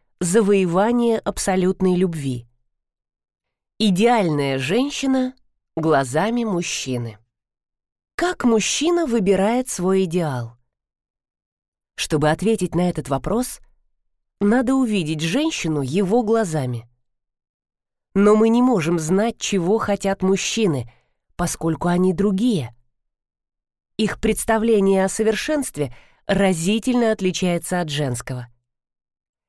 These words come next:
Эта разница проиллюстрирована в «Ярмарке тщеславия» Теккерея. Эмилия — одна из главных героинь, не вызывает восхищения у своих знакомых женщин.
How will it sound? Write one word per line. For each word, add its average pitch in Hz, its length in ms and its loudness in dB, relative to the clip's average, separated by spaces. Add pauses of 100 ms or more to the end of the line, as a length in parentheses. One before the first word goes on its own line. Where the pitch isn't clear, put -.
(400)
Эта 233 280 2
разница 170 520 0
проиллюстрирована 254 1000 2 (440)
в 190 100 0
«Ярмарке 226 540 2
тщеславия» 160 840 -2 (220)
Теккерея. 143 680 -2 (1600)
Эмилия — 233 640 4 (300)
одна 214 320 4
из 220 140 4
главных 202 480 4
героинь, 190 580 2 (640)
не 285 180 6
вызывает 226 580 2
восхищения 196 800 0
у 165 60 2
своих 190 440 0
знакомых 170 560 2
женщин. 127 640 -4